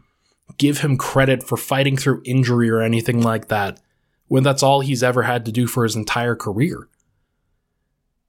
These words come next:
Davis wasn't at his best. Jokic was down the stretch. And it's just very clear who the better big man is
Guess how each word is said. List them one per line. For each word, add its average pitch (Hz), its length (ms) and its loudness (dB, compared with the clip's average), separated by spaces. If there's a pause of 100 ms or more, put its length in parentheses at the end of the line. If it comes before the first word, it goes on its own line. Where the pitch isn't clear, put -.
(920)
Davis 165 360 2
wasn't 156 300 0
at 139 120 4
his 127 100 4
best. 110 440 -4 (720)
Jokic 143 400 0
was 113 320 0
down 117 220 0
the 107 40 -4
stretch. - 460 -4 (640)
And 135 140 2
it's 131 100 2
just 120 220 0
very 147 300 4
clear 135 280 2
who 127 120 2
the 120 80 0
better 117 240 2
big 110 220 -2
man 104 200 -2
is - 340 -4